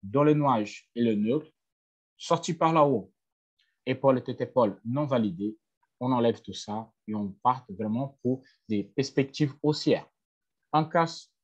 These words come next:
sous la zone des quinze mille huit cents points, ça veut dire que épaule, tête, épaule validée, on vient chercher le plus bas, ça vous donne un signal de vente.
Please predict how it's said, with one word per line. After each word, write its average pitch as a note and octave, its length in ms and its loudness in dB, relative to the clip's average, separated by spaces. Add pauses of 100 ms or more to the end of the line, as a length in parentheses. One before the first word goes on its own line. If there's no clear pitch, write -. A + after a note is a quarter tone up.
(140)
sous - 200 -2
la C#3 100 6
zone B2 320 0
des A2 220 -2
quinze B2 280 -6
mille A#2 300 0 (100)
huit G#2 160 -8
cents - 360 -14 (580)
points, C3 400 -2
ça G#2+ 220 -4
veut G2 100 -2
dire B2 240 -4 (100)
que C3 300 -4 (220)
épaule, C#3+ 340 2
tête, C3 160 -2
épaule A2+ 300 0
validée, G2 520 -4 (300)
on A2 120 -4
vient A#2+ 180 -2
chercher - 320 -8
le G#2 100 -6
plus G2+ 140 -8
bas, G2 320 -8 (240)
ça G#2+ 180 -4
vous G#2 100 -2
donne A2+ 300 2
un - 80 -2
signal A2 380 0
de G2+ 80 0
vente. G#2+ 340 -8